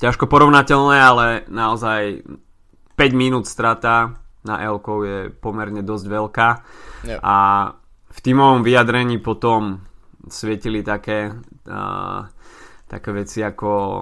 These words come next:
Speaker 1: mm, uchlacholovanie sa tímovým maskotom a, a podobných vecí.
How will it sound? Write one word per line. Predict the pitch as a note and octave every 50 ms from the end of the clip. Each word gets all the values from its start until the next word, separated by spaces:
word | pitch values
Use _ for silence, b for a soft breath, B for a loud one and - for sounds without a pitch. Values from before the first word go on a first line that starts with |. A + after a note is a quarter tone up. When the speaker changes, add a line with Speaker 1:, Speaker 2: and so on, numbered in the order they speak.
| - G#2 - - - - - - - -
Speaker 1:
mm, | - - - G2+ G2 G2 G2 G#2 G2+ -
uchlacholovanie | A#2+ A2+ - - A#2+ A2+ - - A#2 A#2 A2+ A2+ A2+ A2+ G#2+ A2 A2 -
sa | - A2 G2+
tímovým | - A2+ A2 A2 A2 A2 A2 A2
maskotom | G#2+ G#2+ A2 - - - G#2+ - - A2+ A2 A2 G#2+ G#2
a, | G2+ G2 G2 G2 -
a | - - G2
podobných | - - G#2+ G2+ G#2+ G#2 G#2 G#2 G#2+ G#2+ G#2
vecí. | G2 G2 G2 - - G#2 G#2 G#2